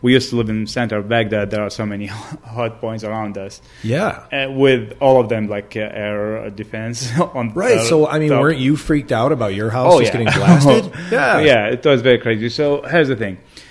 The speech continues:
Speaker 1: Uh, in, during the nineties, I think in nineteen ninety-two, the United States hit, uh, shelter where, uh, people were sheltering during the war.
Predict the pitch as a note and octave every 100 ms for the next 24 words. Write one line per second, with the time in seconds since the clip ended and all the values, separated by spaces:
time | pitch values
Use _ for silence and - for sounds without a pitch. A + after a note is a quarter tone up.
0 | - _ _ - C3+ B2+ B2 A#2+ A2+ -
1 | - C#3+ C3+ C3+ A#2+ E3 C#3 C3 C#3 A#2
2 | G#2+ A2 A#2+ A2 G#2+ G#2+ G#2+ - A2+ G#2+
3 | G#2 A2 B2+ C#3 A2 - - C#3+ B2+ A#2+
4 | A#2 A#2+ A#2+ B2+ A#2+ - B2+ A2 G#2 -
5 | G#2+ G#2 - - - _ - G#2 G2 G2+
6 | - C3 G#2 - G2 - _ _ _ -
7 | G#2+ G2+ G2+ G#2 - - - G#2 G2 G2
8 | - A2+ G2 F#2+ F#2+ G2+ G#2 - G#2 A2
9 | A2 A2 G#2+ A2 G#2+ G#2 A2 C3+